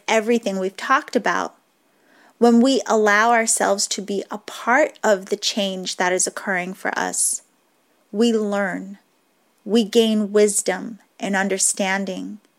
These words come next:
We allow ourselves to stand in the mirror, like we learned with the judgment card, and acknowledge what it is that we hold.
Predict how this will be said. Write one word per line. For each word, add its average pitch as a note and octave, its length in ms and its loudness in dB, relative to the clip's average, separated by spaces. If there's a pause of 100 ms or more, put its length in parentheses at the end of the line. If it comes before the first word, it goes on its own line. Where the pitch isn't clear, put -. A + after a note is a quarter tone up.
(1000)
We A#3+ 160 6
allow A3+ 420 4
ourselves G3+ 560 2
to G3+ 140 -6
stand G#3+ 640 2
in G#3+ 80 -2
the G3+ 60 -2
mirror, G3 440 0
like F#3 240 -4
we G3 120 -2
learned G3+ 300 0
with F#3+ 120 -6
the G3+ 80 0
judgment G3 540 -2
card, - 440 -4 (1200)
and A#3+ 160 0
acknowledge A3+ 800 2
what G#3 300 4
it G#3 120 2
is F#3+ 220 0
that F#3+ 200 0
we G#3 120 -2
hold. A3 600 0